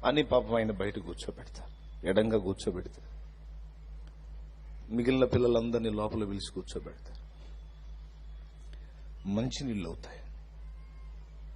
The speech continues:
మంచినీళ్ళు అయితే, మంచినీళ్ళు తాగుదామని చెప్పని ఆ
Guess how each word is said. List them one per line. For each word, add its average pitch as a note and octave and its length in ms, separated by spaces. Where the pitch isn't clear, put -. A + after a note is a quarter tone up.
మంచినీళ్ళు A#2+ 600
అయితే, A#2 180
మంచినీళ్ళు B2 540
తాగుదామని A2 560
చెప్పని G2+ 520
ఆ F2+ 180